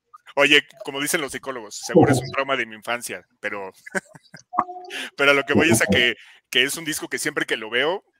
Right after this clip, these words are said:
me lleva a otro lado, pero, pero sí me parece que es, es un disco bueno, o, o digamos, muy bueno.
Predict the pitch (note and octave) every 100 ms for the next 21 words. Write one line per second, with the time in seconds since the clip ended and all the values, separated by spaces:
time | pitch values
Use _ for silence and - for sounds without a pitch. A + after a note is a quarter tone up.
0 | _ C3+ A#2+ A#2 C3 C3 C3+ B2+ A2+ B2
1 | C3 A#2+ B2 D#3+ _ G#2 G2+ - A2 G2+
2 | - C#3+ E3 B2+ C#3 D3+ B2 - C3 B2+
3 | - B2 B2+ - C3 G#2+ F#2 _ _ _
4 | B2 G#2 A2 A#2 B2 F3+ D#4 C#3 A2 -
5 | A2 _ A#2 A2 A#2+ B2+ A#2+ - - _
6 | _ _ _ _ _ _ _ B2+ C#3+ D3
7 | C3 B2+ F3